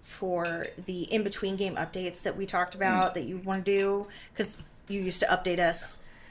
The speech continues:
Speaker 1: Just send us a little shout out on Messenger and, like, let us know, like, "Hey, this thing happened or that thing happened. Be ready to do this or that." Also, we will have a Patreon,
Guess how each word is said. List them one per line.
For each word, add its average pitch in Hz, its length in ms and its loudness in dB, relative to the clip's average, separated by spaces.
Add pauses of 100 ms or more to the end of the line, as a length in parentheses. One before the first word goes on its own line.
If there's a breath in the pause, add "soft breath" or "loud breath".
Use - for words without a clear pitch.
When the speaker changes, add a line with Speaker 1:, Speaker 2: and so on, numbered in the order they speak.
(120 loud breath)
Speaker 1:
Just 208 240 -2 (180)
send 247 300 8
us 226 320 4 (360 loud breath)
a 233 80 10
little 226 200 10
shout 208 340 6
out 208 180 6
on 196 140 2
Messenger 185 680 4
and, 185 180 0
like, 180 180 0
let 180 160 4
us 180 160 0
know, 180 200 2
like, 175 220 0
"Hey, 175 180 -2
this 190 220 -4
thing 196 180 -2
happened 180 400 -2
or 180 80 -2
that 175 260 0
thing 175 160 -4
happened. 175 640 0
Be 180 120 2
ready 170 280 0
to 165 120 -8
do 170 180 -4
this 208 380 4
or 185 100 0
that." 185 460 6 (280 loud breath)
Also, 226 400 8
we 202 260 2
will 190 480 4
have 190 400 0
a 170 180 -4
Patreon, 185 840 0